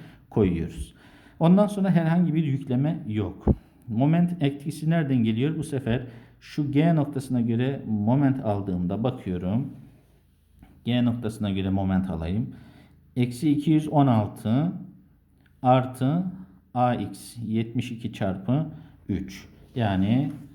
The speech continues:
iki yüz on altıya artı iki yüz on altıdan ne olacaktır? Sıfırlanması gerekecektir. Ben zaten ne biliyorum? Mahsal noktasında moment ne olmak zorundadır?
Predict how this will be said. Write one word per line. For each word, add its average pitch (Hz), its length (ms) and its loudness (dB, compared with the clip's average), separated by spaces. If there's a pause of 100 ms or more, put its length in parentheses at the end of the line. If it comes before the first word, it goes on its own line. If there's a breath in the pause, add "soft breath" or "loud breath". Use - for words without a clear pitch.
iki - 220 -6
yüz 110 200 0
on 107 140 2
altıya 95 460 -2
artı 101 300 -2
iki 110 240 -4
yüz 98 140 -4
on 101 120 0
altıdan 92 460 0
ne 117 40 4
olacaktır? 95 580 -2 (380 loud breath)
Sıfırlanması 98 920 -2 (540)
gerekecektir. 87 640 -4
Ben 110 160 2
zaten 110 400 2
ne 117 120 2
biliyorum? 117 440 0 (300 loud breath)
Mahsal 135 420 0
noktasında 98 560 -4
moment 104 340 -2
ne 117 120 -2
olmak 98 300 -2
zorundadır? 92 520 -8